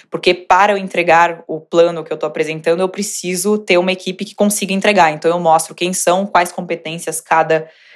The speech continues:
é, cada pessoa relevante ali da equipe tem, e aí eu entro no quesito do fundraising mesmo, então quanto dinheiro eu tô precisando,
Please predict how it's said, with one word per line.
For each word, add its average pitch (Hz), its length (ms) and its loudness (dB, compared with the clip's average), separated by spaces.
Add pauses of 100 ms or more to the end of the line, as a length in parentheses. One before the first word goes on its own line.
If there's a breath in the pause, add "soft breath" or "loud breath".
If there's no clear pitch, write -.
(140 loud breath)
é, 147 720 2
cada 165 220 2
pessoa 160 420 0
relevante 160 480 0
ali 151 100 -6
da 151 100 0
equipe 156 260 -10
tem, 202 400 0 (240 loud breath)
e 214 60 2
aí 214 100 6
eu 220 140 4
entro 202 200 -4
no 196 120 -4
quesito 185 680 -6
do 170 160 0
fundraising 180 520 0
mesmo, 165 260 2
então 175 220 -2
quanto 208 280 0
dinheiro 190 440 -2
eu 196 40 -4
tô 185 120 -8
precisando, 170 760 -2